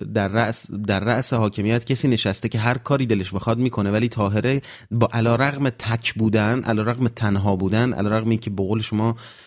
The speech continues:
هیچ جریانی در پشتش قرار نمیگیره که بخواد از نقشش به عنوان یک زن دفاع بکنه،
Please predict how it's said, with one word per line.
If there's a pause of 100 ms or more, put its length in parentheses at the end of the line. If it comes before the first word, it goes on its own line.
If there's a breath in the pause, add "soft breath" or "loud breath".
(120)
هیچ
جریانی
در
پشتش
قرار
نمیگیره (420 soft breath)
که
بخواد
از
نقشش
به
عنوان
یک
زن
دفاع
بکنه،